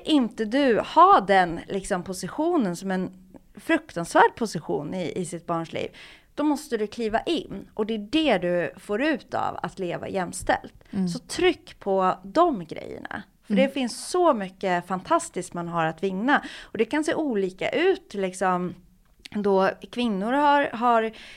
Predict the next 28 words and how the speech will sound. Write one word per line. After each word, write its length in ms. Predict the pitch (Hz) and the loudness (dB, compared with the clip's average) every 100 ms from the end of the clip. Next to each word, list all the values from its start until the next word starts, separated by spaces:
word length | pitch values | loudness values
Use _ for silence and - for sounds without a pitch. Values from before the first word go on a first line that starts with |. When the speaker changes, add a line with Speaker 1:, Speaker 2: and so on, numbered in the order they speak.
| - | -10
Speaker 1:
eh, 360 | - 226 208 196 - | -2 2 2 0 -2
kan 180 | - 220 | -2 -2
känna 320 | 208 208 185 | 0 -2 -2
på 120 | 185 180 | -4 -6
just 220 | 175 - | -6 -6
det 60 | |
här 180 | 175 180 | -4 -4
med, 300 | 175 170 170 | -4 -4 -4
med 200 | 180 180 | -4 -2
utbrändhet, 1120 | 214 202 185 - 190 185 175 170 254 269 277 269 | 0 -2 -4 -6 0 0 0 -4 -4 0 0 0
vi-, 240 | 220 196 196 | -4 -2 -2
vilket 360 | 196 196 190 | -4 -4 -2
verkligen 600 | 196 180 175 208 226 214 | 0 0 0 0 0 -4
kommer 380 | - 208 185 185 | -6 -4 -2 0
av 180 | 180 170 | 0 0
att 140 | 175 | -2
man 120 | 180 165 | -6 -6
ska 240 | 180 175 - | -4 -6 -6
plötsligt 420 | - 180 - 160 - | -6 -6 -8 -12 -12
försöka 380 | 175 180 170 165 | -6 -4 -4 -8
hantera 480 | 165 185 170 160 | -10 -8 -6 -6
två 360 | 170 269 302 320 | -2 2 6 8
heltidsjobb 800 | 294 220 175 - 151 - 120 175 | 8 6 4 0 -8 -6 -6 -4
om 120 | 180 | -4
man 80 | 175 | -2
har 80 | 175 | 0
huvudansvaret 680 | 180 160 160 160 180 160 170 | 0 0 -4 -4 0 0 0
hemma 480 | 185 170 - 240 | -4 -2 4 4